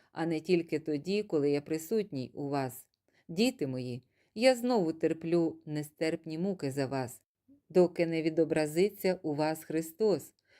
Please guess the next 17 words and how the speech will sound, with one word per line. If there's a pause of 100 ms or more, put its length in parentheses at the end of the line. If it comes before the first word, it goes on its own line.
(120)
Хотів
би
я
бути
з
вами
сьогодні (200)
та
змінити
тон
своєї
мови, (320)
тому
що
вболіваю
за
вас.